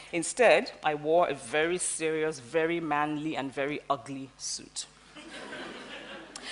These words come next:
Because the sad truth is that when it comes to appearance, we start off with men as the standard, as the norm. If a man is getting ready for a business meeting, he doesn't worry about looking too masculine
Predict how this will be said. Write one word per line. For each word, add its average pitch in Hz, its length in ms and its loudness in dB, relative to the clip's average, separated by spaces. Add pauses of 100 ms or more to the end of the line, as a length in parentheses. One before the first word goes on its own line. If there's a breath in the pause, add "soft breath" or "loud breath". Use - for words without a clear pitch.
(140)
Because 247 220 10
the 220 80 6
sad 330 420 8
truth 208 240 -2
is 165 140 -2
that - 140 4
when 175 120 6
it 165 100 -2
comes 254 220 0
to 190 100 2
appearance, 151 560 2
we 160 60 -4
start 202 320 -2
off 180 160 -2
with 147 160 -12
men 156 280 0
as 139 140 -6
the - 80 -16
standard, 143 800 -4 (120)
as 143 160 -8
the 131 120 -8
norm. 131 380 -8 (800 loud breath)
If 185 100 -4
a 226 60 10
man 247 260 8
is 185 120 -2
getting 190 340 -2
ready 160 260 0
for 139 220 -6
a 139 40 -6
business 147 460 -8
meeting, 139 380 -8
he 165 80 -6
doesn't 214 320 -2
worry 180 260 2
about 143 220 -2
looking 160 320 -6
too 160 180 -8
masculine 143 720 -8